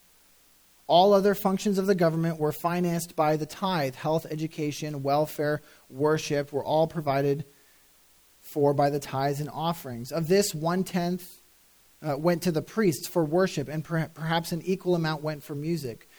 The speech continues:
for the care of the sanctuary." The tax or the tithe was God's provision for basic government in God's way.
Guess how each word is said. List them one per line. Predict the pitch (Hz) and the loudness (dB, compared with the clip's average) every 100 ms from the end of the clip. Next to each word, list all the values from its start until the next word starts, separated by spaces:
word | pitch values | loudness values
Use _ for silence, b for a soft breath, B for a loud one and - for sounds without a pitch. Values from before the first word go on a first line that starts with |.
| b | b
for | - 180 | 0 0
the | |
care | 170 - 190 196 | 2 2 6 6
of | 180 | 4
the | 160 | 0
sanctuary." | 160 - 165 165 160 135 113 110 - _ _ _ _ _ _ _ _ _ _ b b b | -4 -4 -4 -4 -6 -6 -6 -10 -14 _ _ _ _ _ _ _ _ _ _ b b b
The | 165 | -4
tax | 151 185 220 240 - | 2 2 4 0 -4
or | - 185 | 0 2
the | |
tithe | 170 - 190 208 226 - B | 0 0 2 4 2 0 B
was | 160 175 | 0 0
God's | - 185 185 226 196 - - _ | 2 4 6 6 4 -2 -14 _
provision | - 175 147 214 233 190 170 208 - b b | -2 -2 6 6 6 2 0 0 -4 b b
for | - 175 | 0 2
basic | 143 208 233 - 240 - | 4 6 6 6 0 0
government | - 190 185 190 190 180 | 2 2 4 2 2 0
in | 175 180 185 185 - | 0 2 2 0 0
God's | 175 170 170 160 - b b | 0 2 0 -2 -10 b b
way. | 131 147 143 131 120 | -2 0 0 -2 -6